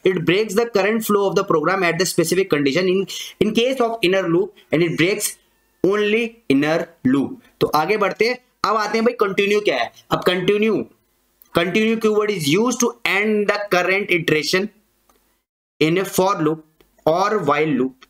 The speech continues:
and continues to the next iteration। अब यहाँ पे जो हमने definition देखी भाई,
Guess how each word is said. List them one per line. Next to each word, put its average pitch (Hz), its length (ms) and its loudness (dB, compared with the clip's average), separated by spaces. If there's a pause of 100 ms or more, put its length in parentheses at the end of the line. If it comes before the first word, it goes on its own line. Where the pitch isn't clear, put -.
(100)
and 160 200 0
continues 165 540 0
to 170 180 0
the 156 80 2
next 143 500 -2
iteration। 107 460 -2 (580)
अब 185 120 0
यहाँ 180 340 0
पे 220 100 2
जो 214 120 0
हमने 208 260 0
definition 196 500 0
देखी 170 280 0
भाई, 165 220 0